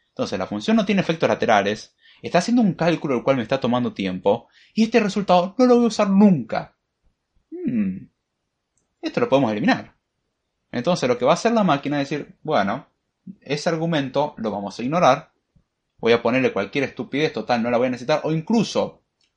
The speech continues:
voy a hacer como si ese argumento no existiera,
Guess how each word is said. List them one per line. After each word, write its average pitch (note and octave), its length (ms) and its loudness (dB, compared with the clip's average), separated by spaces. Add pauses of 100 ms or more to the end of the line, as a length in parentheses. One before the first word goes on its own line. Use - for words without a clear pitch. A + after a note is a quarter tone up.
voy D3 140 2
a D#3 40 4
hacer F3 200 -2
como D3+ 180 -4
si E3+ 120 -4
ese F#3 160 0
argumento D3+ 480 -2
no C3 80 -2
existiera, C#3 720 -2